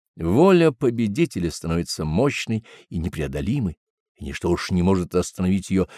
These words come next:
поступательного движения к огненной цели далекой. Шаг непреложности становится укладом дня, и растет, и крепнет сознание того, что ныне уже ничто не остановит.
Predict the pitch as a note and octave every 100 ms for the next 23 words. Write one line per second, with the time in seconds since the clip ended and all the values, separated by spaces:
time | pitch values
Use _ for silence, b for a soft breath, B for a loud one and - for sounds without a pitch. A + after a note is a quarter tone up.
0 | B - G2 - G2+ G2 G2 E2+ F2 E2+
1 | D#2 D2+ F#2 F2+ E2 B B - A2 G2+
2 | F#2+ F#2 F2+ - G2 F2+ D#2 D2 D2+ -
3 | _ _ _ _ _ _ _ _ - -
4 | D3+ D#3+ C3 C3+ C3 A#2+ C3 C#3 F#3+ D#3
5 | A2+ G2+ - G2 - G#2 G#2 - F#2 B
6 | B B2 G#2 - B2+ F3 D3 D#3 C3+ G2+
7 | B2+ B2 F#2 C2+ B B B C3 C#3+ C#3+
8 | - - F#3+ D3+ - - G2+ - D#3+ D#3+
9 | C3+ A#2 A#2+ G#2 C#3 C3+ A#2+ B2+ C#3+ -
10 | A#2 b b _ G2+ G2+ F#2 F#2 F2+ G#2
11 | - - F#2 F2 E2 - E2+ C2+ B1+